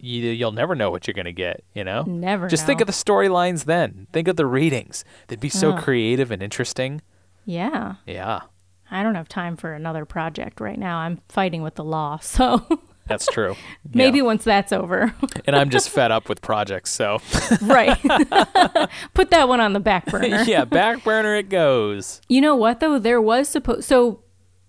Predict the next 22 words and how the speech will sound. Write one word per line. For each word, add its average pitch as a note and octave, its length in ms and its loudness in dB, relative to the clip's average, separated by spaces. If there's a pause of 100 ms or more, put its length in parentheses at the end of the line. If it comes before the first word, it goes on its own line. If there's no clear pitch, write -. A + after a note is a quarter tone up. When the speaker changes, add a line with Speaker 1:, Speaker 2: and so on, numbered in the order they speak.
(120)
Speaker 2:
people C#4 360 2
do, A#3 420 4
like, G3+ 380 0
basically C4+ 640 0
with G#3+ 160 -2
a G#3+ 60 -4
tarot D4 460 0
card F#3+ 400 -2
deck, F3+ 440 -4
or G3+ 220 0 (100)
with G3+ 140 -2
a G3+ 40 -4
tarot B3 380 0
deck, F#3 360 -4 (120)
the G3 100 -4
cards C#4 560 0
are F#3 140 2
all F#3+ 160 4
the F3 100 -6
same, G3+ 420 -2
but G#3+ 240 -2
the, F#3 300 0